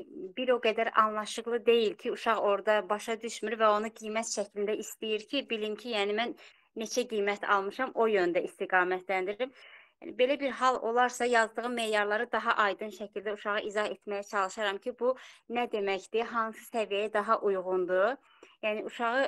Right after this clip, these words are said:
ə, o baca-, o yazdığımı daha, ə, ona aydın şəkildə açandan sonra artıq düşünürəm ki, uşaq, ə, burada biləcək ki, ha-,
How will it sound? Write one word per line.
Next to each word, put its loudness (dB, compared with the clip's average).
ə, 0
o 0
baca-, -4
o 0
yazdığımı -2
daha, 2
ə, -2
ona -2
aydın 2
şəkildə -6
açandan -2
sonra 0
artıq -2
düşünürəm -6
ki, -4
uşaq, -4
ə, -6
burada -2
biləcək 0
ki, -2
ha-, -4